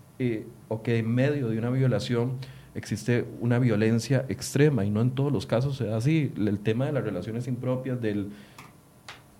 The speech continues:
no sé si se puedo catalogarlo así, pero el tema del síndrome de Estocolmo que pueden sufrir algunas de las, eh, jóvenes que se enamoran de personas y que confían en esas personas, etcétera, etcétera,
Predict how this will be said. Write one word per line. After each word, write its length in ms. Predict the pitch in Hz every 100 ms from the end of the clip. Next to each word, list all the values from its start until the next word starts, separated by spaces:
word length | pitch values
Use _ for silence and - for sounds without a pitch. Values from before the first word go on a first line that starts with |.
| - - - -
no 160 | 120 113
sé 140 | 120
si 60 | 120
se 100 | 123
puedo 220 | 120 117
catalogarlo 640 | 143 110 101 98 104 120
así, 160 | 117 131
pero 160 | 113
el 80 | 95
tema 220 | 104 110
del 160 | 110 98
síndrome 420 | 120 113 117 127
de 80 | 113
Estocolmo 600 | 107 104 - 139 135 131
que 120 | 113
pueden 280 | - 113 120
sufrir 340 | 117 113 123 117
algunas 500 | 110 117 120 127 127 - - -
de 180 | 107
las, 320 | 107 101 101 104
eh, 320 | 110 107 104 104
jóvenes 440 | 131 131 131 123
que 80 | 117
se 80 | 110
enamoran 340 | 104 117 120
de 80 | 120
personas 580 | 107 107 120 123 123 - - - -
y 100 | 101
que 340 | - 98 85 -
confían 520 | - 95 135 143 139
en 120 | 117 117
esas 240 | 127 131
personas, 400 | 127 123 123 120
etcétera, 380 | 107 120 131 127
etcétera, 420 | 131 131 143